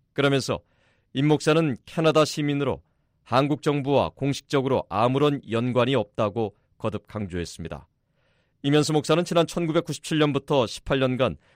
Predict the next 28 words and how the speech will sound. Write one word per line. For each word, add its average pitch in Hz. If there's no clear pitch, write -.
북한을 127
백 -
회 151
이상 151
드나들며 135
북한 151
주민들을 135
위해 113
대규모 127
인도적 139
지원 131
사업을 113
펼쳐왔습니다. 92
하지만 135
지난해 151
일월 147
북한에서 147
억류돼 143
국가 143
전복 143
음모 147
혐의로 135
무기 120
노동 127
교화형을 131
선고받고 113
복역 107
중입니다. 92